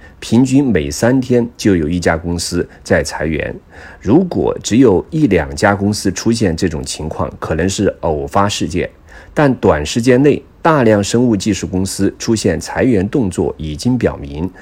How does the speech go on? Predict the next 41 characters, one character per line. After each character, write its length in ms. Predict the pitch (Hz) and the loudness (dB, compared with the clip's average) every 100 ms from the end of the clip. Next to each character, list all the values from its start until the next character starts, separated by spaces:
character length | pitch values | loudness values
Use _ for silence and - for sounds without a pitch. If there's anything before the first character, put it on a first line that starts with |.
| - - | -20 -16
初 240 | - - 185 | -6 -2 0
创 240 | 190 160 | 2 2
型 160 | - 95 | 2 0
药 180 | 110 85 | 2 0
企 320 | - 76 62 | -2 -8 -4
正 240 | - 160 113 | 0 2 2
在 180 | 98 78 | 0 0
一 140 | 76 | -2
段 260 | 82 90 65 - - | 0 0 0 -10 -6
难 200 | 80 90 175 | -2 -2 0
熬 260 | - 76 | -2 -2
的 200 | 87 82 - - | -2 -4 -6 -10
市 300 | - - 160 | -4 -2 -2
场 260 | - 76 73 - | -4 -12 -10 -2
低 160 | 143 | 0
迷 180 | 139 76 | 0 -2
时 180 | - 80 | -6 -8
期。 300 | - 76 71 - - - _ - - - - - - - - | -8 -10 -12 -18 -20 -20 _ -20 -20 -20 -20 -20 -20 -20 0
在 220 | 139 - | 6 6
医 120 | 139 | 6
药 180 | 151 127 | 6 6
行 220 | 113 95 | 2 2
业 140 | 107 | 2
猎 180 | 123 160 | 4 4
头 180 | 113 80 | 2 -4
看 240 | - 80 - | -6 -6 -6
来， 200 | - - | -8 -10
随 180 | - - | -4 0
着 160 | 131 123 | 4 2
全 300 | - 101 156 | 2 0 0
球 180 | - 104 | 2 2
范 240 | 147 117 | 4 2
围 120 | 82 | 2
内 120 | 92 | 0
的 160 | 80 71 | 0 -2
市 260 | - 185 127 | -2 0 0
场 280 | - 64 | -2 -10
陷 180 | - 110 | -4 -2
入 160 | 85 76 | 0 -2
动 240 | - 85 | -2 -2
荡， 240 | 78 73 | -2 -6